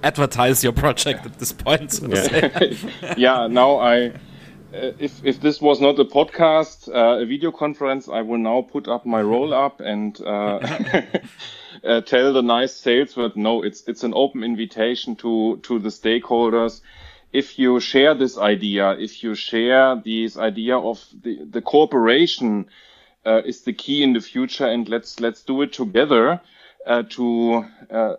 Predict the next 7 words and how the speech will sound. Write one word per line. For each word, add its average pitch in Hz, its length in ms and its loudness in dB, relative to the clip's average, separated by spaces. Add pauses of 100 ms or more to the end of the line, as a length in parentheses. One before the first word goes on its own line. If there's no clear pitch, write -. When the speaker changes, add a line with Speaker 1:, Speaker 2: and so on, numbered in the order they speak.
Speaker 3:
at 110 160 -10
least 131 320 -4
synchronize 117 800 2
the, 107 300 -4
the 101 180 -10
protocol 123 580 0
activities, 120 840 -6